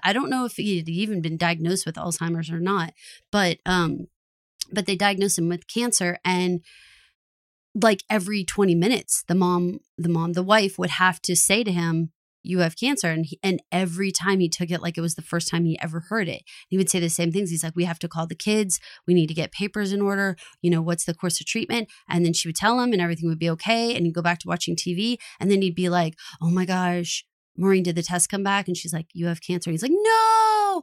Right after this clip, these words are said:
we have to call the kids." And it was like, "Oh my God." To the point where the family decides they're not gonna treat the cancer because this memory thing is gonna make it where, like, he could be halfway through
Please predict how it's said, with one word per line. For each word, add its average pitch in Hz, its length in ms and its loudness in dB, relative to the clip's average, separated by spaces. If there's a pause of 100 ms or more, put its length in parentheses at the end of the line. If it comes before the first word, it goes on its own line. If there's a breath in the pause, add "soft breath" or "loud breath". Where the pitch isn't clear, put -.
(260 loud breath)
we 311 100 4
have 320 100 2
to 320 100 -2
call 302 180 2
the 302 100 -2
kids." 311 520 0 (100)
And 254 80 4
it 285 80 4
was 269 160 2
like, 208 300 2 (320)
"Oh 226 320 4
my 156 540 -4
God." 214 640 0 (460 loud breath)
To - 180 4
the 359 120 4
point 381 280 4
where 302 140 0
the 208 120 -4
family 330 480 2
decides 240 960 0 (280)
they're 202 120 2
not 208 240 6
gonna 262 160 0
treat 196 240 -6
the 277 100 -2
cancer 339 640 0
because 208 500 -2 (400)
this 180 340 4
memory 254 360 4
thing 180 440 0 (300)
is 226 120 2
gonna 240 140 4
make 233 160 0
it 226 100 -2
where, 226 140 -2
like, 220 280 2
he 247 160 -8
could 285 100 -2
be 294 80 2
halfway 240 420 0
through 233 340 -4